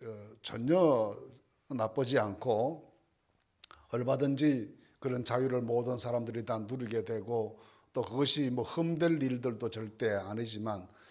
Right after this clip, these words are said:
이, 이 당시의 문화권 속으로 들어가서 생각해 보면, 어, 그런 것들이 결국은 종교적인 혼합을 불러온다는 것입니다. 어, 굉장히 하나님께서 이스라엘 역사에 굉장히 경고하시고,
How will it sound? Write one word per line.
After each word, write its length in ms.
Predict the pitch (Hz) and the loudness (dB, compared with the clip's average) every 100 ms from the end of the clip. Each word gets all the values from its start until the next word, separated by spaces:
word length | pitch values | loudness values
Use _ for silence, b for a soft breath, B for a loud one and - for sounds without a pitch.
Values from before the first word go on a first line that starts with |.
| b | b
이, 260 | 131 127 147 156 | -6 -2 -2 -2
이 180 | 185 | -4
당시의 840 | 165 135 135 - 240 233 220 190 160 | -2 -2 4 4 4 0 6 6 6
문화권 640 | 127 127 131 135 156 143 | 2 4 4 4 2 2
속으로 420 | 135 127 135 123 | 2 0 0 0
들어가서 420 | 127 127 117 117 113 | 2 2 4 4 2
생각해 500 | 127 117 110 - 110 | -2 -4 -6 -4 -4
보면, 380 | 113 123 107 - B B B B | -2 -2 -4 -6 B B B B
어, 240 | - 104 101 | -10 -10 -6
그런 380 | - 175 156 151 | 2 6 6 4
것들이 420 | 143 143 143 135 | 2 0 0 0
결국은 600 | 143 139 147 147 165 170 - B - | 0 0 0 4 4 2 -10 B -10
종교적인 600 | 120 120 180 208 202 175 | -6 0 2 4 4 2
혼합을 420 | 165 165 175 165 | 2 2 2 0
불러온다는 760 | 139 127 107 104 98 98 92 87 | 0 2 2 0 -4 -6 -8 -10
것입니다. 500 | 85 - 85 87 - _ _ _ _ _ _ _ - | -12 -12 -16 -20 -20 _ _ _ _ _ _ _ -10
어, 140 | 123 | -6
굉장히 540 | 117 147 180 202 208 | 0 4 8 8 8
하나님께서 920 | 156 165 175 180 170 165 151 156 151 | 4 4 4 2 2 2 4 4 4
이스라엘 500 | 135 131 - 143 156 | 2 0 0 2 4
역사에 760 | 135 127 - 139 135 127 135 143 | 2 0 0 2 2 0 -2 -6
굉장히 560 | 143 - 165 220 247 190 | -8 -10 -6 -2 -2 0
경고하시고, 960 | 147 147 165 175 131 - 139 135 113 | 2 2 4 4 4 2 2 4 4